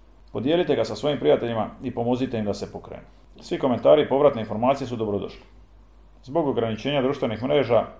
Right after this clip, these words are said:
samo mali postotak ljudi vidi moje objave u grupama ili na profilima. Iz tog razloga, ako želite e-mailom biti na vrijeme obaviješteni o dobrim idejama vezano uz kvalitetan ispunjen život,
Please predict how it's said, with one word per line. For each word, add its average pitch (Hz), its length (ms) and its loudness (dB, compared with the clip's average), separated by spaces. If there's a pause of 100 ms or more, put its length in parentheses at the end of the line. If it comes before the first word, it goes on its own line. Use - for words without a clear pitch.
samo 143 280 0
mali 139 220 2
postotak 135 420 -6
ljudi 127 220 -2
vidi 123 200 -2
moje 120 220 2
objave 120 280 2
u 104 80 -2
grupama 110 400 -2
ili 120 120 -2
na 107 100 -2
profilima. 95 500 -10 (1000)
Iz 120 160 -8
tog 170 140 2
razloga, 147 500 6 (320)
ako 117 220 -4
želite 143 300 0
e-mailom 139 400 2
biti 120 180 -4
na 110 80 0
vrijeme 123 260 0
obaviješteni 110 520 2
o 98 40 -6
dobrim 123 300 0
idejama 110 360 2
vezano 107 320 0
uz 92 100 -12
kvalitetan 101 420 -2
ispunjen 107 320 -8
život, 127 340 -4